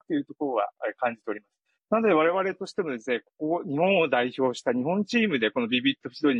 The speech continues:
に参加できるということは非常に光栄なことですので、えー、それを光栄なことをですね、向こうで、えー、展開することは今から非常に楽しみに思っております。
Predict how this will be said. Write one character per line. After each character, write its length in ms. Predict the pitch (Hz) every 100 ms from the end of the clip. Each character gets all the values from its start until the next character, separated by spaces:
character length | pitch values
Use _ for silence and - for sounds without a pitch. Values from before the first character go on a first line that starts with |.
| 110
に 40 |
参 240 | - 131 131
加 160 | 131
で 120 | 123
き 100 | -
る 100 | 123
と 80 | 113
い 180 | 107 107
う 60 | 107
こ 120 | 120
と 120 | 113
は 80 | 104
非 120 | -
常 180 | 165 196
に 120 | 196
光 340 | - 160 156 151
栄 60 |
な 100 | 151
こ 120 | -
と 140 | 143 127
で 80 | 110
す 140 | _
の 80 | _ 123
で、 200 | 120 - _ _ _ _
え 260 | 151 147 147
ー、 40 |
そ 160 | 165 175
れ 120 | 202
を 80 | 202
光 340 | 190 190 196 196
栄 40 |
な 100 | 190
こ 140 | 196
と 120 | 196 185
を 80 |
で 140 | 123 107
す 100 | 117
ね、 260 | 131 123 -
向 240 | 135 135
こ 160 | 120 151 123
う 20 |
で、 80 | 113
え 400 | - - 127 -
ー、 40 |
展 160 | 135 127
開 240 | 139 -
す 120 | -
る 120 | 127 -
こ 120 | 143
と 100 | 226
は 240 | 196 123 -
今 200 | 131 117
か 80 | 117
ら 80 | 104
非 80 | _ -
常 100 | 131
に 160 | 131 -
楽 120 | 117 117
し 100 | 117
み 60 |
に 60 | - _ _ _ _
思 140 | 113
っ 40 | 107
て 140 | -
お 40 | -
り 60 |
ま 60 |
す。 40 | _